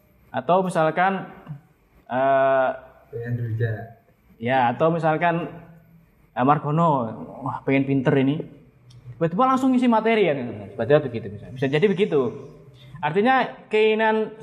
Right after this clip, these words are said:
Speaker 1: himmah sabiko ini adalah keinginan yang segera tam-, tercapai.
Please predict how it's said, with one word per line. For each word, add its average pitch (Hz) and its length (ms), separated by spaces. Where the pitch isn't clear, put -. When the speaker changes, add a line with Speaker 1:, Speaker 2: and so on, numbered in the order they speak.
Speaker 1:
himmah 185 400
sabiko 180 400
ini 226 160
adalah 165 240
keinginan 180 320
yang 185 140
segera 160 320
tam-, 165 260
tercapai. 165 560